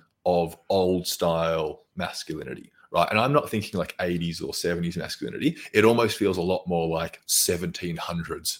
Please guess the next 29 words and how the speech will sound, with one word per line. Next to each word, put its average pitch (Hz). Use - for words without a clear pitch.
masculinity 80
or -
something 87
that -
says 92
women 113
should 101
be 101
in 107
the 101
kitchen 95
serving 104
their 87
men. 85
Um, 82
men 101
should 101
be 92
out -
conquering 101
the 87
world 85
is 87
a, 85
is 78
a -
phrase 85
that -
he 87